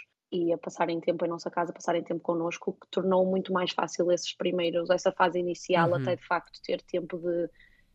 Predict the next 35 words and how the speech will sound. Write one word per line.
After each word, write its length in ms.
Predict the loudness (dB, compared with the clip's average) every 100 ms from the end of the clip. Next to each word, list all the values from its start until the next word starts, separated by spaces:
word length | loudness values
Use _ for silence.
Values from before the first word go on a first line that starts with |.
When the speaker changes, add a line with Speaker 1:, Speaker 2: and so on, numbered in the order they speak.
| _ -6
Speaker 1:
fazer 280 | -2 0 0
amizades 680 | 0 0 2 2 2 -4
e 80 | -10
conhecer, 480 | -8 -10 -6 0 2
eh, 420 | 2 0 -2 -6 -2 2
a 20 |
vida 340 | 4 4 4 2
social 640 | 0 -6 0 2 4 2
da 100 | -2
cidade. 720 | -6 -8 -8 -6 -6 -6 -8 -12 -14 _
Tivemos 420 | -4 -4 -4 -8
pelo 160 | -10 -6
menos 240 | -4 0
essa 240 | 0 -2
parte 400 | 0 0 0 -6 -6
de, 180 | -4 -4
de, 220 | -2 0
de 120 | -2
Portugal 600 | 0 0 2 4 4 4
que 140 | 2
veio 200 | 2 2
Speaker 2:
Uhum. 60 | 0
Speaker 1:
connosco 420 | -2 -4 -8 -8
também 480 | -6 -4 -4 -4 -6 -10
e 120 | -10 -6
que 380 | -2 0 2 2
ajudou 300 | 0 0 -2
bastante. 300 | -2 -4 2
Speaker 2:
À 60 | 6
medida 300 | 8 8 6
que 80 | 6
foi 200 | 6 6
conhecendo 1040 | 6 8 8 6 2 4 6 6 4 0 -2
o 100 | 2
dia-a-dia, 680 | 4 6 6 6 4 4 0